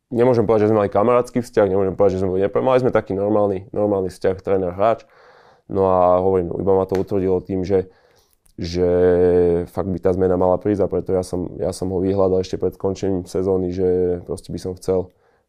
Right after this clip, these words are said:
chcel, keby mi umožnili odísť. Sice som mal ešte zmluvu, no a on povedal, že, o, že akože ma chápe, že on mal podobné pocity, keď bol, keď bol v Dortmunde, že už prišiel ten čas na tú zmenu, že ma nebude tlačiť do toho, aby som odišiel, že bude rád, keď zostanem, ale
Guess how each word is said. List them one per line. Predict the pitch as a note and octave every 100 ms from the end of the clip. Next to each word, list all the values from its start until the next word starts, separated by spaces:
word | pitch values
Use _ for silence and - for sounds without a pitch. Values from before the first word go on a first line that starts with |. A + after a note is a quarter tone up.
| -
chcel, | G2 F#2+
keby | - F#2
mi | F#2
umožnili | F#2 F#2 F#2 F#2 F2+
odísť. | F#2+ F#2 -
Sice | F2+
som | G2+
mal | F#2 F#2
ešte | F2+
zmluvu, | F2+ F#2 F#2+ F#2
no | F2+
a | F2+ E2+
on | E2+
povedal, | F#2 F#2+ F#2 F#2
že, | F#2 _ _ _ _ _ -
o, | G2 E2+ F2 F2+ F2
že | F#2 - _
akože | - F2 F#2 F#2
ma | F2+
chápe, | - - - G2+
že | F#2
on | F#2
mal | F2 F2
podobné | F#2+ F2+ F2+ F#2 G2
pocity, | G#2+ G2 G2
keď | F#2 F#2+
bol, | F#2 F#2 F2+
keď | - F#2
bol | F#2
v | F#2+
Dortmunde, | F#2+ - G2+ F#2 F2+
že | F#2
už | F2+
prišiel | - F#2+ F#2+ F2+
ten | F2
čas | F#2 F#2
na | F#2
tú | F2+
zmenu, | F2+ F#2+ G2+ G2+ G2 _ _ _ -
že | F#2+
ma |
nebude | F#2 G2 A2 G#2+
tlačiť | G#2 G2 G2 F2
do | F2+ F#2
toho, | G2 F#2+ F#2
aby | F2
som | - F#2
odišiel, | F#2 F2 F2+ F#2
že |
bude | F#2 F#2+
rád, | F#2 -
keď | F2
zostanem, | G2+ - A2 G#2
ale | E2+ F#2 F#2+ F#2